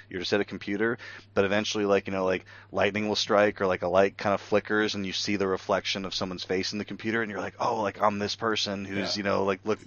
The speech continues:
Speaker 1: doing this." But yeah, it's, it's the same thing where, like, you watch one video and then you just start typing a word, and then,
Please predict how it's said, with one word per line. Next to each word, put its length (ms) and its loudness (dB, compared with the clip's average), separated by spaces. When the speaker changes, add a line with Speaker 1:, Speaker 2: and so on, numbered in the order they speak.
Speaker 1:
doing 220 -2
this." 260 -4
But 160 2
yeah, 160 8
it's, 140 -2
it's 200 -6
the 120 -2
same 240 2
thing 260 0
where, 140 2
like, 260 0
you 80 -4
watch 360 4
one 320 0
video 540 0
and 80 0
then 60 0
you 100 -2
just 100 -2
start 180 0
typing 300 4
a 60 -2
word, 440 0
and 140 -4
then, 380 -4